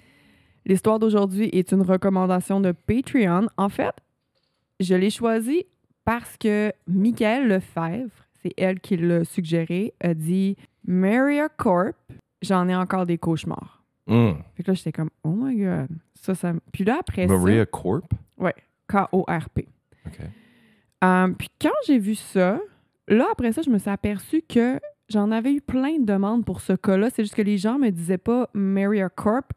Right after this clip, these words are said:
Speaker 1: elle est souvent appelée, euh, The Woman in the Booth. »
Speaker 2: Hmm.
Speaker 1: Fait que là, je me suis aperçue que j'ai eu beaucoup, c'est ça, il y en a plein d'autres sur Instagram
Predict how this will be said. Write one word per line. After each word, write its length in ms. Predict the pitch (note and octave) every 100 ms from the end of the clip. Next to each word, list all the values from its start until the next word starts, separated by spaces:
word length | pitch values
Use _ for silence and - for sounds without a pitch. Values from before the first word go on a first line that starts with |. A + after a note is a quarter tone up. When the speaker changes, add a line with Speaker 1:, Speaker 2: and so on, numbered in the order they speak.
| -
Speaker 1:
elle 140 | F3+
est 60 | F3+
souvent 300 | - G3 A#3
appelée, 440 | G#3 G#3 A3+ - _ _
euh, 160 | F3 E3+
The 80 | E3+
Woman 480 | E3+ F3+ F#3+ F#3+
in 140 | F#3 E3+
the 100 | D#3+
Booth. » 500 | D3+ D#3 F3 D4 - - - _ _
Speaker 2:
Hmm. 800 | E2 D#2+ D#2+ F2+ F2 D#2 D2 D2 C#2+ _ _ _ _ _
Speaker 1:
Fait 240 | - E3+
que 120 | -
là, 460 | F#3 F#3 F3+ F3+ -
je 100 | E3+
me 120 | D#3+
suis 120 | E3
aperçue 340 | E3+ E3 D#3+ F#3
que 120 | E3+
j'ai 140 | D#3+
eu 60 | E3
beaucoup, 280 | D#3 D#3 -
c'est 140 | - F3+
ça, 120 | E3+ D#3+
il 40 | E3+
y 20 |
en 40 | F3
a 80 | E3+ - -
plein 160 | F#3+
d'autres 180 | F#3+ G3
sur 80 | E3
Instagram 560 | E3+ E3 D#3 D#3+ E3+